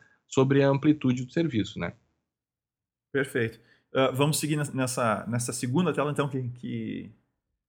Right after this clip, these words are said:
Speaker 2: que abre quando a gente clica no, no selo, no site?
Speaker 1: Sim, sim.
Speaker 2: Então,
Speaker 1: Nós
Speaker 2: vamos lá.
Speaker 1: vamos, é, nós vamos colocar até no show notes ali, é, o, uma reprodução desse, desse site aqui, da, do site deles, né? Mas basicamente abre, é, é aberto um site que mostra qual o site que foi certificado,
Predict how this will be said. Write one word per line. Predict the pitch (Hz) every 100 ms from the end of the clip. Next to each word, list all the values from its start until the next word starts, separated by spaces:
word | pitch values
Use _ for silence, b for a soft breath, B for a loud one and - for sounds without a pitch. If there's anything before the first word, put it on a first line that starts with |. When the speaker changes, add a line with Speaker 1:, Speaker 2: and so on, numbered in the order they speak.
| _ _ _ _ _
Speaker 2:
que | 131
abre | 123 135 131
quando | 127
a | 123
gente | 120 -
clica | 139 139
no, | 131 113 110 104
no | 113
selo, | - 190 226 220 _ _ -
no | -
site? | 170 226
Speaker 1:
Sim, | 143 95 92 _
sim. | - 104 -
Speaker 2:
Então, | 113 135
Speaker 1:
Nós | 139 139
Speaker 2:
vamos | 190 220 -
lá. | - _
Speaker 1:
vamos, | 123
é, | 120
nós | 131
vamos | 143 196
colocar | - 202 151 147 156
até | 151
no | 143 127 107 101
show | - 120
notes | 107 107 127 127
ali, | 98 95 104
é, | 95
o, | 90 92 92
uma | 90 95
reprodução | 98 98 98 95 - 101
desse, | 101 95 95 90
desse | 92 92 -
site | - 98 98 -
aqui, | - 120 160
da, | 123 95 87
do | -
site | - 107 110 -
deles, | 98 156 107
né? | 104
Mas | 107
basicamente | 123 160 165 147 120 113
abre, | 117 110 104 b b _
é, | 123 120 117
é |
aberto | 120 113 104 -
um | 160
site | - 139 160 -
que | 175
mostra | 147 131 131 127
qual | - 180 240
o | 196
site | - 139 135 131 -
que | 113
foi | - 113
certificado, | 113 110 - 107 113 143